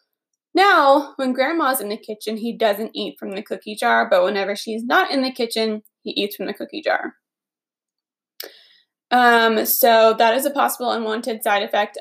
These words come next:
of punishment. Then we've also got emotional and aggressive reactions. I mean,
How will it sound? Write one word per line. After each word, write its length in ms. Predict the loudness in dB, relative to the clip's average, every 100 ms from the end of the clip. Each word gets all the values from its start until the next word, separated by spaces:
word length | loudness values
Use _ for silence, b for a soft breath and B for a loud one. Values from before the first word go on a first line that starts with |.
| -4
of 500 | 0 2 0 -2 -6 -12 -12 _ _
punishment. 600 | -10 -8 -6 -4 -4 -4 -6 -4
Then 140 | -4
we've 220 | -4 -6
also 420 | -2 -2 0 -2
got 300 | 0 0 0
emotional 760 | -2 -4 -2 -4 -4 -4 -2 -2
and 240 | -4 -4 -4
aggressive 640 | -6 0 0 2 4 4 2
reactions. 1000 | -2 0 -2 -2 -4 -2 -2 -2 -2 -4 b b b b _ _ _
I 80 | -2
mean, 560 | 2 4 4 0 -6